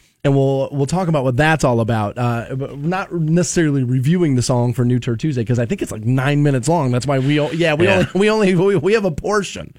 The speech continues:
Speaker 2: It's like, it's like one of those Trapped in the Closets that he did, whatever, that was ten years ago. It's a long,
Speaker 1: I don't remember
Speaker 2: lengthy
Speaker 1: that.
Speaker 2: You don't remember those? Oh,
Speaker 1: No.
Speaker 2: good, good Lord, dude! I feel like, uh, I feel like that's something you should go back and revisit. But
Speaker 1: I don't
Speaker 2: yeah,
Speaker 1: remember that at all.
Speaker 2: I mean, we're talking fifteen-minute song that he, he put out yesterday.
Speaker 1: Oh, Jesus.
Speaker 2: Yeah.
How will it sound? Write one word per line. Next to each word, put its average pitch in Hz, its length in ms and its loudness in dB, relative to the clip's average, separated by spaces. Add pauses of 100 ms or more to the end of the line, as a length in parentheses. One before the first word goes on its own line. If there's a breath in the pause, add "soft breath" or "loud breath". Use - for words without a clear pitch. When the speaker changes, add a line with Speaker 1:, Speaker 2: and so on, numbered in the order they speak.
(120)
Speaker 2:
It's 185 180 -2
like, 208 180 0
it's - 160 0
like 196 120 2
one 233 140 4
of 196 60 2
those 185 120 2
Trapped 156 320 0
in 139 60 0
the 117 80 2
Closets 107 580 -2
that 104 140 -2
he 110 100 -2
did, 101 340 0
whatever, 101 380 0
that 98 140 0
was 92 120 -4
ten 107 240 0
years 101 280 0
ago. 95 320 0
It's 123 220 -2
a 135 60 0
long, 123 440 2
Speaker 1:
I 165 60 4
don't 214 120 2
remember 123 360 2
Speaker 2:
lengthy 123 300 -2
Speaker 1:
that. 131 60 -6
Speaker 2:
You 202 80 2
don't 269 140 0
remember 196 280 -2
those? 262 440 -4
Oh, 180 80 0
Speaker 1:
No. 135 120 0
Speaker 2:
good, 113 220 -6
good 156 200 -2
Lord, 120 200 -2
dude! 95 160 -4
I 107 60 -4
feel 135 200 -2
like, 117 220 -2
uh, 104 140 0
I 104 60 -2
feel 131 140 -4
like 113 100 0
that's 117 140 -2
something 113 220 -2
you 117 100 2
should 107 160 -6
go 107 120 0
back 110 240 -2
and 104 100 -2
revisit. 101 480 0
But 131 80 0
Speaker 1:
I 139 60 4
don't 156 100 2
Speaker 2:
yeah, 147 60 2
Speaker 1:
remember 139 220 2
that 131 120 0
at 113 100 0
all. 120 100 2
Speaker 2:
I - 20 2
mean, 160 100 0
we're 151 60 0
talking 143 260 0
fifteen-minute 131 580 0
song 104 340 -2
that 85 100 -4
he, 95 240 -4
he 92 80 -4
put 90 160 -4
out 80 160 -6
yesterday. 85 520 -10
Speaker 1:
Oh, 143 300 -4
Jesus. - 840 -2
Speaker 2:
Yeah. - 60 -20